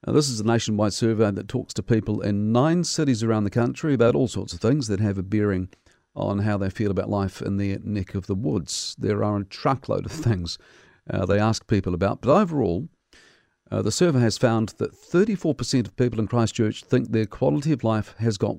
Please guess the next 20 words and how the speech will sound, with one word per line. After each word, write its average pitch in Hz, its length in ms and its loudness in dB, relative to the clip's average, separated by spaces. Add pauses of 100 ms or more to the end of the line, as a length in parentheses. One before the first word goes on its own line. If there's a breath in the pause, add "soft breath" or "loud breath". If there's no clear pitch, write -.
worse 120 500 0 (460)
over 101 220 0
the 104 80 0
last 101 200 0
twelve 92 300 -2
months. 78 240 -6
So - 160 -4
let's 131 220 0
say 104 220 0
that's, 101 280 -8 (320 soft breath)
that's 113 120 0
just 139 200 0
over 107 220 2
a - 20 0
third 117 240 4
of 95 140 -8
people 101 260 0
in 95 60 0
the 87 80 -4
city. - 320 -4